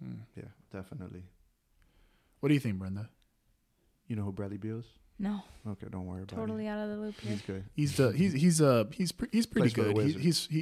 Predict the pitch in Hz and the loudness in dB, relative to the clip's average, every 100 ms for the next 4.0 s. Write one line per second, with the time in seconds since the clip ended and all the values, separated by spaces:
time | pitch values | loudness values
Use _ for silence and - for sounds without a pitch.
0 | - 147 139 156 147 135 113 120 123 113 | 2 0 2 2 4 4 4 2 2 2
1 | 117 117 120 120 - 196 196 202 208 175 | 2 4 4 2 0 -2 0 0 0 -2
2 | 175 196 185 202 196 214 214 196 110 196 | -4 -6 -4 0 4 6 6 4 2 0
3 | 101 185 190 180 196 180 160 135 123 | -2 0 0 -2 -4 -2 0 0 0